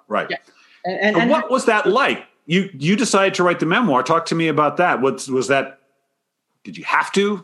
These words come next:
Speaker 1: Did you want to? How'd that happen?
Speaker 2: I felt like I had to at that stage. Um, it was my first nonfiction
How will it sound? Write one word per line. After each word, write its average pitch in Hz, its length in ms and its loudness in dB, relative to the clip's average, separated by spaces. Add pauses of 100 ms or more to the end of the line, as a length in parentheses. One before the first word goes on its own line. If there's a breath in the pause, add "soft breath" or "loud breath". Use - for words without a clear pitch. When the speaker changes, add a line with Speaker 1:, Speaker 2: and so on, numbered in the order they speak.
(120)
Speaker 1:
Did 104 100 -10
you 101 60 -4
want 180 240 -2
to? 190 280 -2 (140)
How'd 160 240 -6
that 135 140 -2
happen? 90 340 -6 (380)
Speaker 2:
I 233 140 0
felt 294 220 0
like 349 180 -2
I 302 120 0
had 240 360 -4
to 262 220 -2
at - 100 -6
that 208 240 -4
stage. 202 760 -4 (100)
Um, 190 260 -4
it 196 160 -2
was 208 160 -2
my 226 160 0
first 240 320 -4
nonfiction 202 840 -4